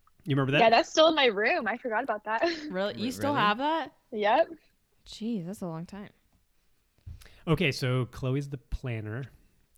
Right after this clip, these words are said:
Speaker 1: and then you said pirate, and then,
Speaker 2: Mm-hmm.
Speaker 1: and then princess.
Speaker 2: And then princess, yep.
Speaker 1: Okay. Hannah.
Speaker 3: Okay, well, not surprising at all. I am the complete opposite.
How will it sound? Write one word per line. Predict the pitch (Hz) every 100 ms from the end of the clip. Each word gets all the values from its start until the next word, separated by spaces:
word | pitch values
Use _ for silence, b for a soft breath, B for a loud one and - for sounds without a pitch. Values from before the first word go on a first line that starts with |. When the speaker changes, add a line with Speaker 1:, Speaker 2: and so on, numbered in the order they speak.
| _ -
Speaker 1:
and | 123 117 113 123
then |
you | 139
said | - 135
pirate, | - 135 135 107 - _ _ _ _ _ -
and | 117
then, | 110 107 101 101 247
Speaker 2:
Mm-hmm. | 247 220 226
Speaker 1:
and | 240 -
then | 101 -
princess. | - 110 - - - - _ 277
Speaker 2:
And |
then | 262
princess, | 240 254 226 247 240 -
yep. | 247 - _ _ _ _ _ _ _ _ _ _ _ -
Speaker 1:
Okay. | 127 123 107 _ b b b b b b b - _ _
Hannah. | - 151 104 - - b b b b _ _
Speaker 3:
Okay, | 196 196 160
well, | 165 165
not | 165 190 226
surprising | 269 233 208 202 196 190 196 190
at | - 170
all. | 165 160 156
I | 165 170
am | 170
the | 165
complete | - 175 202 185
opposite. | 160 175 - 214 254